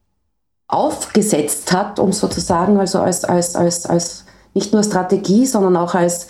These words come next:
Strateg-, als, als, als Lebensformen, dass das eigentlich das Beste von allem ist, was ich in fast vierzig Jahren Kampagnenarbeit weltweit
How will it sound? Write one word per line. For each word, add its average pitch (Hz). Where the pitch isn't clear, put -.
Strateg-, 208
als, 175
als, 180
als 180
Lebensformen, 196
dass 202
das -
eigentlich 208
das -
Beste 208
von 240
allem 214
ist, 214
was 208
ich 240
in 220
fast 208
vierzig 247
Jahren 185
Kampagnenarbeit 208
weltweit 190